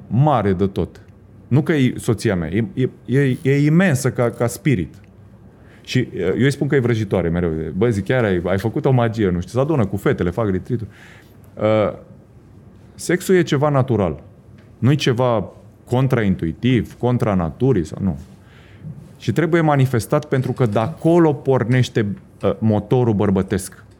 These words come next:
Femeia face sex cu tine dimineață, tu pleci în lume cu kerosen, ca un avion, te întorci, aterizezi înapoi, aduci ce ai colectat cu avionul, îi dai ei. Da?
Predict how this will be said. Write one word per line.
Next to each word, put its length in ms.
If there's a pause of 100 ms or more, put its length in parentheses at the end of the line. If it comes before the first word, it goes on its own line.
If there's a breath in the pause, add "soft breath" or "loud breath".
(1000)
Femeia 400
face 240
sex 200
cu 140
tine 200
dimineață, 540
tu 120
pleci 200
în 140
lume 200
cu 120
kerosen, 640
ca 100
un 180
avion, 480
te 100
întorci, 420
aterizezi 440
înapoi, 340
aduci 320
ce 140
ai 100
colectat 520
cu 60
avionul, 460
îi 80
dai 400
ei. 500 (500 loud breath)
Da? 260